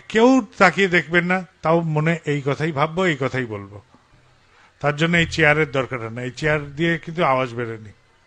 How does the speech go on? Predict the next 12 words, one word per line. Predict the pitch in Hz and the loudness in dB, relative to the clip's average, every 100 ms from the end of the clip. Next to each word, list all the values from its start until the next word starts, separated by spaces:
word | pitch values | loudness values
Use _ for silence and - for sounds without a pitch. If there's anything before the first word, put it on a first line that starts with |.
| _ _ _ _ _ _ | _ _ _ _ _ _
ঠিক | 175 175 | -2 0
আছে? | 180 202 202 _ _ _ - _ - | 2 0 -4 _ _ _ -20 _ -6
এইসব | 139 160 127 | 0 0 0
ভ্রমের | 131 175 185 | 0 4 4
মধ্যে | 180 160 151 | 4 4 2
পড়বেন | 139 123 120 | 2 -4 -8
না। | 113 104 _ _ _ 113 | -10 -14 _ _ _ 2
জয় | 151 160 | 6 6
গুরু। | 127 113 98 - _ _ _ _ _ - | 4 -4 -8 -16 _ _ _ _ _ -14
সবাই | - 151 175 | -2 4 4
ভালো | 151 165 170 | 6 6 6
থাকবেন, | 180 170 185 202 | 4 4 0 0